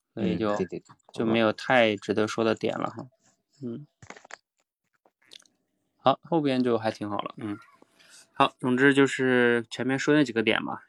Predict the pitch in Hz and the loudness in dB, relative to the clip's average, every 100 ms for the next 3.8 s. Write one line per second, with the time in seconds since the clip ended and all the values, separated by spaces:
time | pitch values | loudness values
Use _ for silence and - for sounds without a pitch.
0 | - 107 104 101 123 110 - - 107 110 | -8 -4 -4 -4 -4 -4 -6 0 0 0
1 | 110 104 107 - 117 110 104 117 113 - | -6 -6 -6 0 2 2 2 0 0 4
2 | 127 127 135 113 107 107 107 101 - 107 | 6 6 4 2 -6 -8 -6 -6 -4 -4
3 | 104 - - - _ - 107 | -4 -8 -16 -20 _ -16 -16